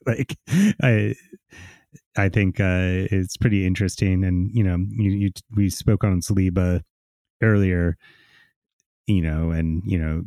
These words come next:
making parallels with the, uh, the Haaland situation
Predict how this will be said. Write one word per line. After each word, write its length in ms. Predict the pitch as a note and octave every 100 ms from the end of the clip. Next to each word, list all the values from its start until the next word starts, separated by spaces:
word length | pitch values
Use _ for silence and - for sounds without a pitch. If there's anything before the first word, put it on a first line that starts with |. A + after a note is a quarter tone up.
| -
making 300 | - F#2+ G2+
parallels 440 | F2 F2 E2+ E2+ E2
with 100 | F2
the, 200 | E2+ E2+
uh, 200 | E2 E2 F#2 - A2 -
the 440 | F2+ E2 E2+ E2 E2 - -
Haaland 480 | - G#2+ F#2 F2 F2
situation 800 | - E2+ F#2 F2 - F2+ F2+ F2